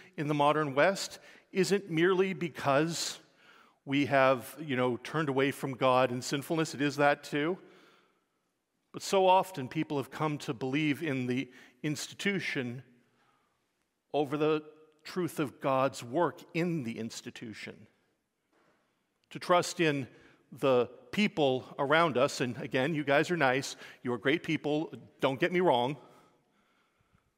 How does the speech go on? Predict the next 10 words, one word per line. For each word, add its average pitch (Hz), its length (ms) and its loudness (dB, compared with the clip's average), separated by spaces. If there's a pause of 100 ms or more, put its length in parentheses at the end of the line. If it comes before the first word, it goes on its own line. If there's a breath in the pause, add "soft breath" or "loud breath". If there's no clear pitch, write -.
(1800)
but 127 100 -14
you're 143 100 -2
not 160 280 2
God. 151 320 4 (2250 loud breath)
I 123 80 0
like 156 260 4
every 165 200 2
one 156 200 0
of 131 100 -4
you, - 140 -14